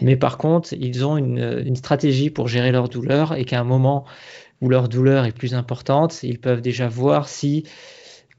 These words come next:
par cette contraction, euh, parasite du transverse notamment, ils ne sont pas en fait en train d'aggraver eux-mêmes leur douleur et que donc en relâchant ce transverse, ils peuvent se soulager.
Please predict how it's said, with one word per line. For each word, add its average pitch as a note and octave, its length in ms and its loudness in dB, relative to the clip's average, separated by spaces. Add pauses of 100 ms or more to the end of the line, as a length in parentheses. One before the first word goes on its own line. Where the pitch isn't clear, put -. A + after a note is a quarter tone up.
(480)
par C#3+ 460 0
cette B2+ 260 -4
contraction, B2+ 680 -4
euh, A#2+ 340 -8 (100)
parasite C3+ 720 0 (640)
du B2+ 300 -4
transverse B2+ 640 -2
notamment, C3 720 -2
ils C3 160 -2
ne C3 60 -4
sont A#2+ 160 -6
pas C#3 160 2
en C3 160 2
fait C#3 280 0
en B2 100 -6
train C3+ 200 -2
d'aggraver B2+ 500 2
eux-mêmes B2 260 0
leur A#2 160 -2
douleur B2 380 2
et B2 40 0
que - 100 -6
donc C3 220 -6
en A2+ 160 -2
relâchant C3 640 2
ce C3 40 -6
transverse, B2 640 -2 (920)
ils B2+ 140 -2
peuvent A#2+ 200 2
se B2 200 -6
soulager. A#2 460 -4